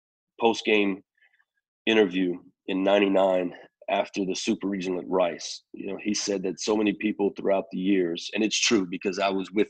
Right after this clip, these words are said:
him for every step of the way, so many people throughout the years have invited him to Omaha, and he would always tell them, "That's okay. You know, I'm gonna go with my team one day." And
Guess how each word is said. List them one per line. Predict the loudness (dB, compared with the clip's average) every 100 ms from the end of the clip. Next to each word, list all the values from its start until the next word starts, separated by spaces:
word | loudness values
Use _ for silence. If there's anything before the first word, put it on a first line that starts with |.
| -2
him | -4 -6
for | -6 -4
every | -2 -2
step | -2 -2 -2
of | -2
the | -2
way, | 0 0 -2 _ _ -20 -20 _ _
so | 2 6
many | 8 8
people | 6 6 2
throughout | 6 6 6
the | 2
years | 4 4 4 2
have | 2
invited | 2 4 6 6 4
him | 2 2
to | 2
Omaha, | 2 2 2 0 -4 -8 -14
and | -10 -4
he |
would | 0 2
always | 2 2 -2
tell | 2 4
them, | 4 0
"That's | -2 -2
okay. | -2 0 0 0 -6
You | -6
know, | -4
I'm | -2 -2
gonna | -2 0
go | 0
with | 0 -2
my | -4 -4
team | 0 0 0
one | -2 -6
day." | -8 -18 _ _ -20 -20 -20 _ _ 4
And | 6 6 4 0